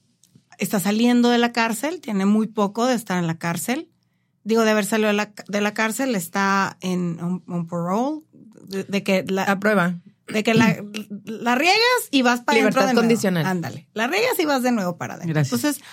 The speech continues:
Speaker 1: hay como un, como una serie de, de
Speaker 3: Las gringas.
Speaker 1: Discúlpame, mija.
Speaker 3: Ujú.
Speaker 1: Hay una serie de requisitos que tiene que cumplir y el primero es, debes de tener trabajo.
Speaker 2: Trabajo.
Speaker 1: Y la acaban de correr. Resulta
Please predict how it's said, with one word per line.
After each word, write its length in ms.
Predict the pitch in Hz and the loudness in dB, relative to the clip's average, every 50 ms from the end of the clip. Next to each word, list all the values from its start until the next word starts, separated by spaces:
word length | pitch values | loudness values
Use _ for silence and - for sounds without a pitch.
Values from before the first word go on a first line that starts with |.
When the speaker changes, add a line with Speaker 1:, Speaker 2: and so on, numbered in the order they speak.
| - - - - | -20 -20 -8 -2
Speaker 1:
hay 140 | - 254 247 | 0 0 0
como 320 | 247 285 285 285 285 269 262 | 2 4 4 4 6 6 4
un, 300 | 254 254 254 254 247 220 | 4 4 4 4 2 0
como 260 | - - 247 226 226 | 0 -2 -2 0 0
una 160 | 226 226 226 220 | 2 2 0 0
serie 380 | 226 - 233 220 226 220 220 | 0 0 2 2 2 2 2
de, 320 | 208 214 196 190 180 165 - | 0 0 0 0 0 -2 -2
de 100 | 165 175 | -2 0
Speaker 3:
Las 160 | 143 131 127 | 0 2 2
gringas. 540 | 127 127 123 123 123 120 120 - - - _ - | 2 2 2 0 0 0 -2 -4 -8 -14 _ -10
Speaker 1:
Discúlpame, 680 | 233 269 277 240 - - 262 277 - - - 208 185 | -6 -4 -4 -4 -4 -6 -8 -8 -8 -10 -12 -12 -10
mija. 200 | 160 - - 165 | -10 -10 -8 -8
Speaker 3:
Ujú. 120 | 165 156 170 170 143 139 - _ _ _ - | -8 -8 -8 -10 -12 -14 -16 _ _ _ -6
Speaker 1:
Hay 100 | 220 240 | -2 0
una 160 | 247 269 285 | 2 2 2
serie 280 | 269 - 277 262 269 269 | 2 2 2 4 4 4
de 80 | 262 247 | 4 2
requisitos 480 | 233 208 - - - 226 226 - - | 2 0 -2 -4 -6 -6 -6 -8 -10
que 100 | - - | -12 -8
tiene 200 | - 214 208 202 | -4 -2 -2 -2
que 100 | 202 214 - | -2 -6 -8
cumplir 420 | - 208 196 208 285 339 381 440 440 - _ _ _ | -8 -8 -4 0 2 2 2 2 2 -2 _ _ _
y 160 | - 196 185 175 | -6 -4 -2 0
el 120 | 175 175 | 0 -2
primero 340 | 170 190 202 240 302 339 330 | -2 -4 -2 -2 0 -2 -2
es, 140 | 285 - - _ | -4 -6 -10 _
debes 300 | - 196 214 233 226 214 | -6 -4 -2 0 0 -2
de 80 | 202 175 | -4 -4
tener 400 | 170 165 165 214 262 311 320 320 _ _ | -6 -4 -2 0 0 0 -2 -4 _ _
trabajo. 400 | - 240 208 208 - - - - | -8 -6 -6 -6 -6 -8 -14 -16
Speaker 2:
Trabajo. 240 | 185 175 165 160 - _ _ _ _ _ _ _ _ _ _ | -14 -14 -14 -16 -18 _ _ _ _ _ _ _ _ _ _
Speaker 1:
Y 100 | 175 180 | -6 -6
la 100 | 175 170 | -4 -6
acaban 460 | 170 - - 240 240 247 247 254 247 | -4 -2 0 0 0 2 0 0 0
de 120 | 247 240 | 0 -2
correr. 320 | 240 233 208 - - - - - - _ _ _ _ _ _ _ _ _ - - - _ _ _ _ - | -2 -2 -4 -4 -6 -10 -14 -18 -20 _ _ _ _ _ _ _ _ _ -20 -20 -20 _ _ _ _ -6
Resulta 640 | 214 226 247 240 359 381 403 359 - - 277 277 302 | -4 -2 0 2 4 4 4 4 2 0 0 0 0